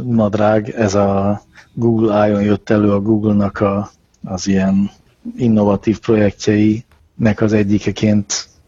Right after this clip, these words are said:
ért ide, úgyhogy, úgyhogy én nekem még az a végére egy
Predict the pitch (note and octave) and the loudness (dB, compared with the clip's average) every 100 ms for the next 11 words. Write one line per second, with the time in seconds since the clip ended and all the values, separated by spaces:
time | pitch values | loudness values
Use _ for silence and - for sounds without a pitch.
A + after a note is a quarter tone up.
0 | _ C3 A2+ G2 A#2+ A#2 A2+ A2 A#2 A2 | _ -2 -2 0 0 2 2 2 -2 -4
1 | - - - _ - A2+ A2 G#2+ A2 A2 | -10 -18 -18 _ -8 -2 0 2 2 2
2 | G2+ A2 G#2+ A2 G#2 G#2+ A2 A2 A2 G#2+ | 2 0 2 2 0 0 0 0 2 2
3 | G#2 G#2+ G#2+ G#2 | 2 2 2 0